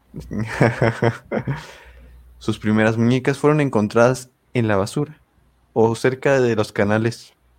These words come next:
pero la gente poco a poco fue haciéndole donaciones para que la isla quedara repleta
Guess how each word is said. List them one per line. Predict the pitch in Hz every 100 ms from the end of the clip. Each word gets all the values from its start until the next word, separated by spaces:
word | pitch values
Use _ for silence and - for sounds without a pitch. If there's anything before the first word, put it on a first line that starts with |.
| _
pero | - 98
la | 95
gente | - 113 120
poco | 117 110
a | 113
poco | 127 123 127 127 _ _ _ _ _
fue | - 107
haciéndole | 107 113 117 113
donaciones | 107 101 92 104 107 113 -
para | - 92
que | - 95
la | 92
isla | 104 110 110
quedara | - 104 110 117 117 _ _ -
repleta | 107 98 - 117 117 - 127